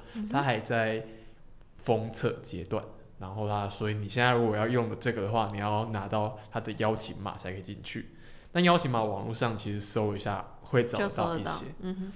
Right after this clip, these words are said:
Speaker 2: 没有那么容易啊，但是找得到。我也是搜着邀请码进去，然后我那天就想说，好，那我们进去来看一看，因为它其实跟，它其实是一个开放的 Podcast 播放器，就比如说像是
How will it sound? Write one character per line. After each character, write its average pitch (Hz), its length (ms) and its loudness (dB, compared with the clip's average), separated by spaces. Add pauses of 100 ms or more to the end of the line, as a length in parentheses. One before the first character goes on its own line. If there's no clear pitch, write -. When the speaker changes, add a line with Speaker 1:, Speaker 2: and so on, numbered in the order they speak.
(180)
Speaker 2:
没 160 120 6
有 190 60 10
那 175 60 8
么 143 100 6
容 107 180 4
易 113 40 2
啊， 107 100 0
但 110 160 0
是 107 160 -4
找 107 240 -4
得 73 80 -8
到。 - 260 -6
我 117 120 4
也 110 100 4
是 113 300 -4
搜 107 340 0
着 110 100 -2
邀 107 140 0
请 104 140 -6
码 - 160 -8
进 104 200 -8
去， - 220 -10 (400)
然 113 100 -2
后 104 100 2
我 - 60 -2
那 - 40 2
天 107 200 0
就 113 140 0
想 104 160 -4
说， 190 240 -2 (320)
好， - 220 -2
那 156 80 4
我 139 60 2
们 110 100 -4
进 135 160 -2
去 123 40 4
来 107 60 2
看 123 180 2
一 101 40 -2
看， 107 160 -4
因 233 80 6
为 285 80 6 (340)
它 214 100 6
其 139 220 2
实 117 80 -2
跟， 120 260 2 (320)
它 139 220 4
其 131 240 -2
实 107 100 -2
是 107 200 -4
一 110 180 -4
个 98 380 -4 (260)
开 113 240 0
放 110 220 0
的 101 80 -4
Podcast 104 600 -4 (100)
播 107 100 -4
放 104 180 -4
器， 101 160 -10
就 139 120 2
比 131 80 0
如 110 100 -2
说 117 220 2
像 117 260 -4
是 117 300 -6